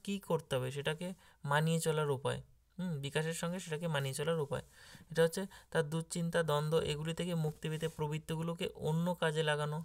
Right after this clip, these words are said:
আমি দেখছি পরের অপশন, বি, নিজের, উম, প্রণোদনা, যেমন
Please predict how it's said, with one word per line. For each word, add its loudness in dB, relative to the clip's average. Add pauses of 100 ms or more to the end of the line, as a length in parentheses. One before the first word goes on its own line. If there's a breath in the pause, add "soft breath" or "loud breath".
আমি 0
দেখছি -2
পরের 2
অপশন, -2 (520 soft breath)
বি, -4 (360 loud breath)
নিজের, 0
উম, -6 (140)
প্রণোদনা, 4
যেমন 2